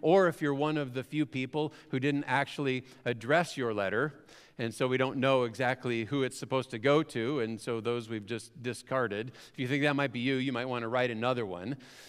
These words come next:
But, um, what we're doing is we're writing a letter to our future self saying, "Here's maybe where I am," or, "Here's a commitment that I'm making toward the future." And you're gonna write it, you're gonna seal it, you're gonna put your address on it, and you're gonna turn it into us. And a year from now,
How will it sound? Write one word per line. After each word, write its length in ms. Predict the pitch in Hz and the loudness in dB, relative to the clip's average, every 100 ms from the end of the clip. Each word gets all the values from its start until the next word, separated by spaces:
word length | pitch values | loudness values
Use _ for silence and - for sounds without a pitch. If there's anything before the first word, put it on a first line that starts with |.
| - - | -16 0
But, 320 | 135 123 - | 2 2 2
um, 180 | 143 127 | 2 4
what 140 | 156 156 | 2 2
we're 80 | |
doing 260 | 160 190 160 | 4 6 6
is 140 | 143 | 2
we're 100 | 139 | 0
writing 320 | 135 135 180 185 | 4 6 6 2
a 60 | |
letter 260 | 147 135 156 | 2 2 2
to 160 | - | 2
our 100 | 131 | 0
future 380 | 127 151 156 180 | 2 0 0 -2
self 480 | 151 113 117 156 - | -4 0 0 -2 -4
saying, 340 | 170 143 143 - - - | -2 0 0 -4 -20 -4
"Here's 360 | 147 147 139 - | 2 2 0 -2
maybe 220 | 127 131 | -2 0
where 180 | 127 123 | 2 4
I 100 | 120 | 4
am," 300 | 147 190 160 | 4 2 2
or, 80 | 127 | 0
"Here's 200 | 147 135 | 0 -2
a 60 | |
commitment 420 | 147 139 143 151 | -2 0 0 -2
that 100 | 139 | -2
I'm 160 | 127 120 | -2 -2
making 440 | 131 151 170 160 | -2 -2 -2 -4
toward 300 | 147 143 135 | -4 -4 -4
the 60 | 113 | -6
future." 520 | - 143 165 185 190 | -4 -4 -2 0 -2
And 460 | 185 - - - 135 | -2 -12 -20 -6 -4
you're 80 | 139 | -2
gonna 160 | 123 | -2
write 280 | 120 127 156 | 2 2 4
it, 180 | 190 - - - _ _ _ _ - | 2 -2 -18 -20 _ _ _ _ -6
you're 100 | 143 | -4
gonna 220 | 123 120 | -2 -4
seal 400 | - - 165 175 | -6 0 4 6
it, 160 | 202 202 - - - | 6 2 -8 -20 -4
you're 80 | 139 | -2
gonna 80 | 127 | 0
put 180 | 156 | -2
your 160 | 139 123 | 0 -2
address 440 | 117 131 160 - | -2 0 0 0
on 180 | 151 160 | 0 2
it, 160 | 185 175 - - - | 2 0 -10 -14 -6
and 100 | 123 | -4
you're 80 | 135 | -2
gonna 180 | 131 | -4
turn 280 | 120 156 170 | -2 0 0
it 80 | 165 | 0
into 340 | 147 127 127 | -2 -2 -2
us. 220 | 120 135 131 | 0 0 -4
And 100 | 127 | -4
a 60 | |
year 280 | 123 170 208 | 2 6 6
from 220 | - 110 | 4 -6
now, 320 | 104 101 123 | -2 -2 -2